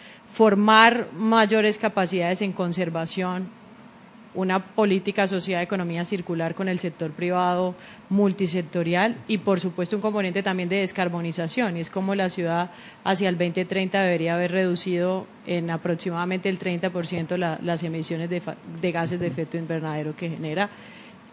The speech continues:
entre muchas otras cosas. Yo creo que el otro gran legado de la cop es un intangible y tiene que ver con cómo la cop cambia el imaginario de Cali ante el mundo y le permite reconstruir su narrativa. Nosotros somos una ciudad que infortunadamente ha sido conocida en el mundo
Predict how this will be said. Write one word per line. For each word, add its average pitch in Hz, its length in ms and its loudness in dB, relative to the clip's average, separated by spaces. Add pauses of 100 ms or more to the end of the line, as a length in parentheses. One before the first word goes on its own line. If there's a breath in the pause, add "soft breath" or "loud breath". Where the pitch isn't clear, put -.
(120)
entre 240 220 4
muchas 240 320 4
otras 277 260 2
cosas. 202 300 6
Yo 202 100 0
creo 247 140 0
que 311 80 4
el 277 140 2 (600)
otro 254 300 6
gran 277 240 8
legado 262 340 8
de 262 100 6
la 214 140 4
cop 202 220 2
es 220 140 2
un 226 100 2
intangible 190 840 0
y 190 100 -4
tiene 180 260 0
que 202 160 0
ver 196 240 4
con 196 260 -2
cómo 202 320 0
la 202 160 0
cop 180 240 -2
cambia 202 320 2
el 202 80 0
imaginario 180 720 -2 (400 loud breath)
de 190 180 2
Cali 233 360 8
ante 233 180 2
el 208 80 2
mundo 208 300 4
y - 20 6
le 214 120 4
permite 180 420 0
reconstruir 185 640 0
su 190 120 -4
narrativa. 170 640 0 (320)
Nosotros 180 460 -2
somos 220 640 0
una 220 180 2
ciudad 202 320 2
que 214 80 -4
infortunadamente 180 640 -2
ha 196 60 4
sido 196 240 2
conocida 180 540 -2
en 196 80 0
el 165 100 -2
mundo 190 480 0